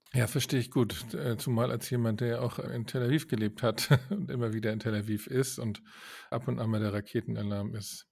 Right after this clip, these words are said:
So, wir machen hier jetzt mal einen kurzen Einschub und schauen auf die U S A und auf die Entscheidung, die in der Ukraine natürlich aufs Engste verfolgt wird.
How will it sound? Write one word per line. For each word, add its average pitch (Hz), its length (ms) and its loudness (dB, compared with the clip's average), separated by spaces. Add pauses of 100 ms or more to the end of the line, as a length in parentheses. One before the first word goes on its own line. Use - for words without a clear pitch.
(400)
So, 147 100 8
wir 143 100 12
machen 165 160 10
hier 151 120 12
jetzt 185 140 10
mal 165 80 10
einen 147 80 6
kurzen 170 320 6
Einschub 175 840 4
und 143 500 4
schauen 135 320 4
auf 131 160 2
die 127 140 4
U 127 160 8
S - 160 6
A 135 480 8
und 131 120 4
auf 127 120 0
die 131 140 2
Entscheidung, 147 760 8
die 131 320 6
in 135 100 4
der 131 120 6
Ukraine 127 420 4
natürlich 127 460 4
aufs - 140 -2
Engste 131 340 2
verfolgt 139 560 6
wird. 117 420 -2